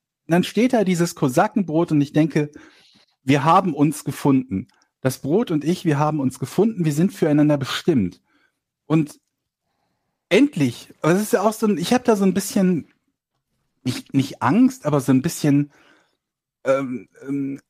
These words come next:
Befürchtung, wenn ich zum Beispiel beim Bäcker stehe oder an der Käsetheke oder an der Fleischtheke, dass ich immer der Idiot bin,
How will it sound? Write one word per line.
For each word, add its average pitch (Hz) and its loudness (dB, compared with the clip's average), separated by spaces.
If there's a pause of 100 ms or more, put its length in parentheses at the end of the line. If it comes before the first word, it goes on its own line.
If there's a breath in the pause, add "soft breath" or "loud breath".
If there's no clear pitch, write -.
(500)
Befürchtung, 185 0
wenn 160 4
ich - -4
zum 156 0
Beispiel 156 -2
beim 127 2
Bäcker 160 0
stehe 147 0
oder 127 -2
an 123 0
der 120 0
Käsetheke 165 -2
oder 135 2
an 131 2
der 127 4
Fleischtheke, 156 -2
dass 147 0
ich 175 -10
immer 226 4
der 165 0
Idiot 131 0
bin, 151 0